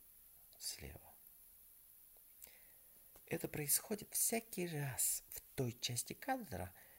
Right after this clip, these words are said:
где контраст слабый. В тумане,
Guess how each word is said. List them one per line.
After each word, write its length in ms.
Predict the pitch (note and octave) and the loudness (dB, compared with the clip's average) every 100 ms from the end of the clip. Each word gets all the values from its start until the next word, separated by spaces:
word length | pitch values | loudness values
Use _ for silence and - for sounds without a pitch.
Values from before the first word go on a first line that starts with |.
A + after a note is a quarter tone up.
| - - | -14 -6
где 200 | F#3 G3+ | 0 2
контраст 440 | F#3 D#3+ C3+ - | 2 2 2 2
слабый. 480 | - F2 D2 - - - - - - - - - - | 2 0 -2 -4 -12 -20 -20 -20 -20 -20 -20 -18 -16
В 40 | - | 0
тумане, 840 | D4+ C3 D#2+ G2 G#2 G#2 G#2 G2+ | 0 2 0 0 0 -2 -2 -4